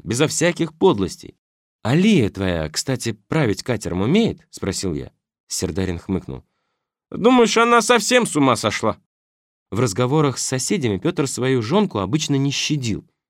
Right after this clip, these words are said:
«Да, я ее учил водить, она умеет. Вот только зачем ей?» Я не стал делиться с приятелем своими соображениями относительно тетушкиного наследства, и мы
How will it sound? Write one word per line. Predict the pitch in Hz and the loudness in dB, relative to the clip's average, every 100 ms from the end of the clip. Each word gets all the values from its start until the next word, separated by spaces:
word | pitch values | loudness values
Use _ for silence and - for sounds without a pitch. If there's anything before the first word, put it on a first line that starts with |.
| _ | _
«Да, | - 262 339 285 247 247 _ _ - | 0 4 6 6 2 -4 _ _ -4
я | 123 180 | 2 4
ее | 233 262 269 | 6 6 4
учил | - 185 160 | 4 4 6
водить, | 151 127 95 | 4 4 0
она | 135 220 | 2 4
умеет. | 226 220 180 87 - _ - | 6 6 4 2 -4 _ 0
Вот | 202 233 226 | 4 4 4
только | 262 170 | 2 2
зачем | 165 247 247 226 | 2 2 4 2
ей?» | 113 78 - _ _ _ _ _ _ | 2 -2 -8 _ _ _ _ _ _
Я | 104 160 | -2 2
не | 165 | 2
стал | 156 - 101 73 | -2 -4 -8 -6
делиться | 85 92 - | -4 -4 -6
с | - | -6
приятелем | 92 98 147 151 82 71 _ _ _ - | -4 -4 -4 -4 -8 -8 _ _ _ -8
своими | - 101 101 95 | -2 0 0 0
соображениями | 90 95 82 87 104 147 82 80 | -2 -4 -4 -4 -2 -2 -2 -4
относительно | 78 90 - 107 98 90 | -6 -8 -8 -4 -2 -2
тетушкиного | - 117 95 - 90 87 82 | -4 -8 -10 -8 -4 -4 -4
наследства, | 82 - 139 156 - - 60 | -6 -4 -2 -2 -6 -12 -8
и | 85 | -4
мы | 117 151 139 | -2 0 -2